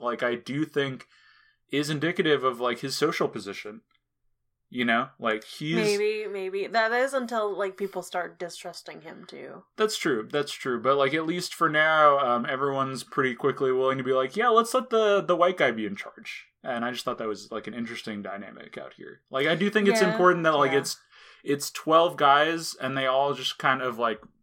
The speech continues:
Speaker 1: various ethnicities and mostly white, and they just kinda all quietly are like, "Okay, we'll let this assertive guy take charge."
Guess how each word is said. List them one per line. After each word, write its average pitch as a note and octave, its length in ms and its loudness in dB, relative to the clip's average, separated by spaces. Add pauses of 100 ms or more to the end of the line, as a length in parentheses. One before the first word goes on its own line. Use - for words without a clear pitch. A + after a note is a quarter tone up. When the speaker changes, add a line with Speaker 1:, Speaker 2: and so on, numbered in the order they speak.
(120)
Speaker 1:
various C3 540 4
ethnicities C3+ 600 -4
and G#2+ 280 -8
mostly C#3 360 0
white, C#3 300 2
and B2 100 -6
they A#2+ 100 -6
just A2+ 260 -12
kinda B2 220 0
all B2 280 -2
quietly B2+ 480 2
are B2+ 120 -2
like, C#3 260 -2
"Okay, D3+ 380 -2 (640)
we'll D#3+ 180 -4
let D3 160 2 (140)
this C#3+ 200 -2
assertive B2 400 -2
guy A2+ 200 -2
take A2 220 -12
charge." G2+ 420 -12